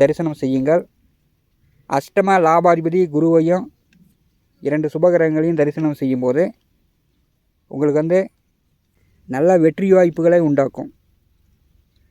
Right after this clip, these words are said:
ரிஷப ராசிக்கும் துலாம் ராசிக்கும் அதிபதியானவர் சுக்கிரன். ராசிக்கு மூன்றாவது வீட்டிலே கோச்சாரத்தில் சுக்கிரன் வரும்போது பல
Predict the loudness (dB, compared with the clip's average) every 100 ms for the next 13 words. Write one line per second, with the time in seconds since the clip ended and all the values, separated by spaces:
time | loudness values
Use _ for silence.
0 | _ _ _ -6 -4 2 4 4 2 -2
1 | -4 -4 -4 -10 _ _ _ _ _ _
2 | _ 2 2 4 4 2 0 -4 -2 0
3 | 0 0 2 2 2 0 -2 -4 -6 -8
4 | _ _ _ _ _ _ _ _ _ _
5 | _ _ _ _ _ _ _ _ _ -4
6 | 0 0 -2 -4 -2 0 2 2 2 4
7 | 2 0 0 2 2 2 2 2 2 0
8 | -4 -2 0 2 4 2 2 2 0 -4
9 | _ _ _ _ _ _ _ _ _ _
10 | -20 -12 -2 2